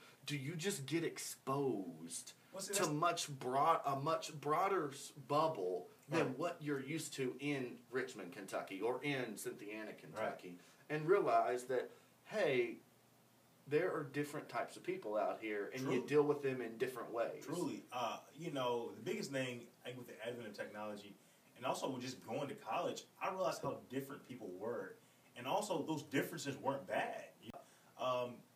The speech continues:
Speaker 2: the biggest thing I love about the world, uh, that we're, we're living in right now is that it's becoming more and more okay. Even though we have a long way to go, but it's becoming more and more okay for people to be themselves. And whether that be a person that I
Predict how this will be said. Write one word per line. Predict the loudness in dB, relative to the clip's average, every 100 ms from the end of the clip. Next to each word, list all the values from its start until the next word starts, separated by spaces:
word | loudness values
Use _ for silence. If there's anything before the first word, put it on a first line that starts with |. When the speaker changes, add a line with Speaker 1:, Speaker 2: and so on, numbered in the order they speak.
| -10
Speaker 2:
the |
biggest | -2 0 2
thing | 2
I | 2
love | 2 2 2 2
about | 0 0 0 0 -6 -20 -20 -12
the | -12 -8
world, | -4 0 0 0 -4 -10 -20 -20 -16
uh, | -12 -12 -14 -20 -20 -10
that | -8
we're, | -4 -4
we're | -4 -2
living | -2 -2
in | -2
right | -2 -4 -4
now | -6 -4 -8 -10
is | -8
that | -2 -2 -4 -12 -20 -20 -20 -12
it's | -8
becoming | -4 -4 -4 -4 -4 -6 -10 -6 -2
more | 0 4 4 2 0
and | -8 -8 -2
more | 2 2 0
okay. | -4 -6 -2 -4 -4 -8
Even | -4 0
though |
we | 2
have | 6
a |
long | 8 8
way | 6
to | 2
go, | 2 2 0 -2
but |
it's | -4
becoming | -2 -6 -8 -6
more | 0 2
and | 2
more | 0 -2
okay | -4 -4 -4 -4 -10
for | -12
people | -10 -8
to | -6
be | -2 -2
themselves. | -2 -6 -6 -8 -10 -20 -20 -20 -20 -20 -20 -6
And | 2
whether | 4 6
that | 4 4
be | 2
a |
person | 2 2 0 0
that | 0 0
I | 0 2 2 0